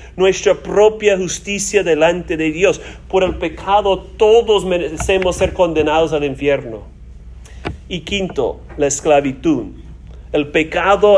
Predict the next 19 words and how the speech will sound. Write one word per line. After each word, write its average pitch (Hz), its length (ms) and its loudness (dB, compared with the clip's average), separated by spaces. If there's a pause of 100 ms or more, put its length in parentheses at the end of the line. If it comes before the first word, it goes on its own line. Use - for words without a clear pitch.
esclaviza 170 1160 -2 (120)
a 143 160 -2
todos. 147 680 -2 (500)
Cada 220 340 0
persona 196 380 0
dentro 185 280 0
del 165 100 0
mundo 202 500 0 (260)
ya 190 280 4
siendo 226 580 -2
esclavo 196 500 0
del 180 140 4
pecado, 185 840 0 (180)
del 156 240 2
diablo 170 760 2 (120)
y 156 140 -2
de 147 100 0
la 143 140 4
muerte. 156 580 0